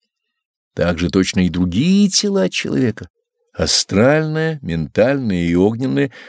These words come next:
различаются по своим особенностям в очень значительной степени от этих же проводников у других людей. Не так уж трудно представить, какими проводниками обладают дикарь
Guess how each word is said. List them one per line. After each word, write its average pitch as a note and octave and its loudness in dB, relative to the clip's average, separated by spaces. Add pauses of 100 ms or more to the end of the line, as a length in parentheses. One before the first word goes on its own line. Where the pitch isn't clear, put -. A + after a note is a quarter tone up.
(140)
различаются F#2 0
по - -14
своим F#2 0
особенностям F#2 -2 (240)
в F2+ 0
очень F#2 2
значительной F#2+ 2
степени F#2 -2 (480)
от E2 -2
этих F2 -4
же G2 0
проводников F#2 0 (220)
у G2 -6
других F#2 0
людей. A#2 0 (1300)
Не G2 2
так F#3 2
уж D#3+ -2
трудно C3+ 2
представить, F#2+ 0
какими D#3+ 0
проводниками F3+ 2
обладают F#2+ 2
дикарь F#2+ 0